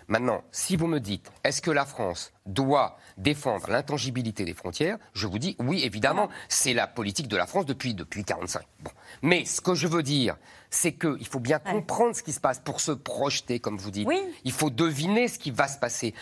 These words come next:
Speaker 1: Je pense que nous sortons dans une nouvelle ère. C'est-à-dire que je pense que le monde d'après quarante-cinq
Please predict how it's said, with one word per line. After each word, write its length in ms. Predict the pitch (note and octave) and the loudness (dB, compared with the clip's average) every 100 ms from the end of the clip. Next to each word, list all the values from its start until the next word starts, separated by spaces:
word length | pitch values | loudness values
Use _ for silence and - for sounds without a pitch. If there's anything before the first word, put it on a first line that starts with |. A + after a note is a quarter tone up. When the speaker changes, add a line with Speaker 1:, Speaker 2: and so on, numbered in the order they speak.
| - | -2
Speaker 1:
Je 140 | - F#3 | 2 2
pense 320 | F#3+ G#3 - | 4 2 2
que 100 | C#3+ | 0
nous 140 | C#3+ | 2
sortons 480 | - E3 - E3+ D#3+ - - | 2 0 -2 -4 -4 -10 -4
dans 80 | A#2+ | -2
une 240 | A#2+ A#2+ | 2 2
nouvelle 300 | C#3 B2 G#2 | 4 2 2
ère. 260 | F#2 E2 - - - | 2 0 -4 -18 -4
C'est-à-dire 500 | D#3 D#3 D3 D#3 - | 0 0 0 -2 -2
que 260 | C#3+ B2 - - A2 | 0 0 -2 -12 -2
je 200 | A2 D#3 | 2 2
pense 340 | D3 B2 - | 2 0 2
que 80 | B2+ | 2
le 140 | C3+ | 4
monde 220 | D#3+ C#3+ | 2 2
d'après 280 | A#2+ - A#2+ | 0 0 -4
quarante-cinq 600 | A#2+ A2+ A2+ F3+ F#3 - | -2 -2 -2 0 0 -2